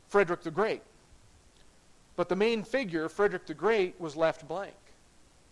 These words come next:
It's kind of drawn in. I went and looked at that picture, and you can kind of see the draw in, in where he's supposed to be standing, but he's not there. It's blank. Menzel's famous painting is a picture of our lives today,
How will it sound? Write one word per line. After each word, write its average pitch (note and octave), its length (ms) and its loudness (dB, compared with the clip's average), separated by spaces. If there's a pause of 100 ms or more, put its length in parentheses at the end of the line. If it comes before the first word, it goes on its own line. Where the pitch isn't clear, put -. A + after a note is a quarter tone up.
(300)
It's - 100 -20
kind G3+ 220 -4
of D#3+ 40 -2
drawn F#3 360 4
in. G3 180 0
I F3 80 0
went F3+ 160 0
and E3+ 80 -6
looked G3+ 200 2
at - 100 -6
that D#3+ 180 4
picture, G3+ 240 -4
and F3+ 100 -6
you E3+ 60 -12
can F3 140 -8
kind A3+ 240 0
of D#3+ 60 -4
see B3 260 -8
the F3 100 -2
draw G#3+ 480 8
in, G#3+ 140 0
in G3+ 180 -4 (280)
where G#3+ 200 8
he's A3 220 -4
supposed - 400 2
to G#3 40 -8
be F3 140 -8
standing, G#3+ 640 0
but G3 140 6
he's G3 120 -2
not G3+ 240 2
there. A3 240 -2
It's - 120 -10
blank. F3 580 -4 (800)
Menzel's A#3 320 8
famous A#3+ 320 2
painting A#3+ 540 0 (200)
is G3+ 120 -4
a - 40 -10
picture A3+ 420 2
of F3+ 100 0
our E3+ 140 4
lives F3+ 480 2
today, D#3+ 240 -8